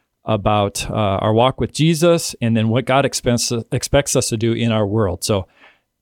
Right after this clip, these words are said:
yeah, it's called the Matthew Party. That's the title, but I think some really helpful and practical instructions for us as believers as we try to follow Jesus and the way that he interacted in our world.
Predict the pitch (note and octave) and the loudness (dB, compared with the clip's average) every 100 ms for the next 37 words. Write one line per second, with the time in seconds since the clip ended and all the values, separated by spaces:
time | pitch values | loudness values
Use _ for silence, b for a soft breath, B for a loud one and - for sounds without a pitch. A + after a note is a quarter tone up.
0 | - B2 A2+ G#2 - C3+ B2+ A#2+ A#2 B2 | 0 2 2 0 -4 0 2 2 2 4
1 | D3+ E3 C3 B2 - A2+ A2 A#2 B2 - | 4 2 -2 -2 2 2 2 0 -2 -8
2 | - A2+ - - - A#2 - A#2+ A2 G#2 | -4 -4 -4 -8 -6 -6 0 2 2 0
3 | G2+ _ _ - A2 A2+ A2+ - A2 A2 | -4 _ _ -2 -2 0 -2 0 -2 -2
4 | - - B2 B2+ A2 A#2 A#2 - A2+ G#2 | -8 -2 0 2 2 0 -2 -2 -2 -2
5 | - A2+ A#2 - G#2+ A2 G#2 - - G#2 | -2 0 0 -4 -4 -2 -2 -2 -2 -2
6 | - G#2+ - G#2 G2 - B B B - | -2 -6 -2 -2 -2 -4 B B B 0
7 | C3 B2+ C3+ B2 A2 G#2 G2 G2 G#2 - | 0 2 2 2 2 0 -2 -2 -2 0
8 | G#2 G2+ G#2+ G2+ G2 G2+ G2+ G2 G2 - | -2 -2 -2 0 -2 -2 -2 0 -4 -2
9 | G2 F#2 b b b - G#2 G2 G2 G2+ | -4 -6 b b b -6 -2 -2 -2 -2
10 | G#2 G#2 G#2 G2+ - G#2 G2 F#2 F#2 G2+ | 0 2 2 0 -2 -4 -2 -2 -2 0
11 | A2 F#2 | 0 -2